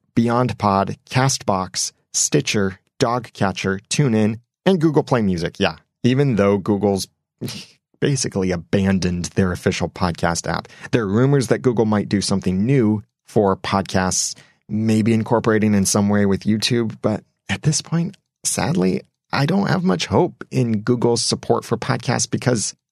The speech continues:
they've really messed it up several times in the past. That doesn't mean that we should give up all hope, but, uh,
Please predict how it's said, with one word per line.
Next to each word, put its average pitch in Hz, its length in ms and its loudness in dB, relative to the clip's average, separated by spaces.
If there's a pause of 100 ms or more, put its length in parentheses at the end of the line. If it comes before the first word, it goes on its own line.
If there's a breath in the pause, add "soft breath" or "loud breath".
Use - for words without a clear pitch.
they've 127 320 0
really 143 320 4
messed 123 440 -2
it 123 80 2
up 143 240 2
several 139 720 0
times 107 840 0
in 107 80 2
the 95 80 0
past. 110 320 -2
That 107 120 -2
doesn't 180 280 0
mean 151 380 2 (640 soft breath)
that 110 340 -2 (160)
we 117 140 2
should 107 220 -2
give 107 180 4
up 104 240 0
all 110 240 4
hope, - 400 -4 (420)
but, - 400 -2 (480)
uh, 69 280 -8